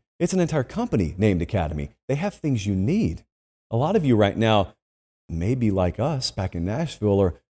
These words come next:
trending towards, I don't know, a slow pitch softball playoff run. Can't do it without equipment. A lot of you are in spring seven-on-seven football right now. I know how important those cones are. I know how important that,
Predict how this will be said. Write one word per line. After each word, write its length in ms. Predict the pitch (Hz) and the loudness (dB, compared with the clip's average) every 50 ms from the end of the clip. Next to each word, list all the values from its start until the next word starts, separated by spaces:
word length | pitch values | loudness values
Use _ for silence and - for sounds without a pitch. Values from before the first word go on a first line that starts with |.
| _ | _
trending 340 | - - 123 120 123 123 113 | -6 -2 -2 0 2 0 0
towards, 600 | - - 113 110 110 107 104 101 95 90 - - _ _ _ _ _ _ _ _ - | 0 2 4 6 6 6 6 4 0 -2 -4 -6 _ _ _ _ _ _ _ _ -8
I 60 | 98 | -6
don't 100 | 104 92 | -4 -2
know, 100 | 95 107 | -2 -2
a 40 | 104 | -2
slow 240 | - - 92 98 92 | -2 -2 -2 -2 -2
pitch 180 | - 110 92 | -2 -4 -6
softball 500 | - - 87 85 101 - - 107 104 101 | -4 -6 -6 -6 -6 -6 -4 -4 -4 -4
playoff 520 | - - - 85 90 101 104 117 127 - - | -6 -12 -8 -4 -4 -2 -2 -4 -6 -6 -6
run. 320 | 127 131 143 160 180 175 - _ _ _ _ _ _ _ _ - | -6 -4 -4 -4 -6 -6 -8 _ _ _ _ _ _ _ _ -12
Can't 180 | - 73 64 60 | -10 -10 -8 -4
do 160 | 76 95 101 | -2 0 0
it 60 | 104 | 0
without 220 | 107 120 127 131 143 | 0 0 0 0 -2
equipment. 520 | 147 - 175 190 170 - 143 143 - - _ _ _ _ _ - | -2 -2 -2 -2 0 0 -2 -4 -4 -6 _ _ _ _ _ 0
A 40 | |
lot 140 | 104 123 143 | 2 4 4
of 80 | 147 135 | 4 4
you 140 | 135 127 117 | 4 4 6
are 80 | 113 113 | 6 6
in 140 | 110 107 | 4 4
spring 420 | 98 - - - 113 120 131 135 117 | 2 -2 -2 0 2 4 4 4 2
seven-on-seven 720 | - - 120 113 123 120 117 120 113 - 123 117 117 120 | 2 2 2 2 2 2 0 0 0 2 2 4 4 2
football 400 | 110 - 127 123 - 135 135 135 | 2 4 2 2 4 4 4 4
right 220 | 135 143 143 104 90 | 4 4 2 2 0
now. 320 | 143 147 156 160 151 - _ _ _ _ _ - | 0 0 0 -2 -4 -6 _ _ _ _ _ -6
I 80 | 85 104 | -2 -2
know 160 | 135 165 185 | -2 0 -2
how 120 | 180 175 151 | -2 -2 -4
important 320 | 127 - 127 110 80 95 | -2 0 0 0 0 0
those 140 | 90 82 - | -2 -4 -4
cones 340 | - - 92 85 82 78 78 | -4 -4 -2 -2 -2 0 0
are. 280 | 85 95 110 127 123 - _ _ _ _ _ - | 0 2 2 0 -4 -6 _ _ _ _ _ -2
I 80 | 107 | 0
know 140 | 135 165 180 | 0 2 0
how 200 | 170 160 131 117 | 0 0 2 2
important 420 | 104 - - 113 113 - 95 95 | 0 2 4 4 4 4 4 2
that, 220 | 92 92 85 - | 0 0 -2 -4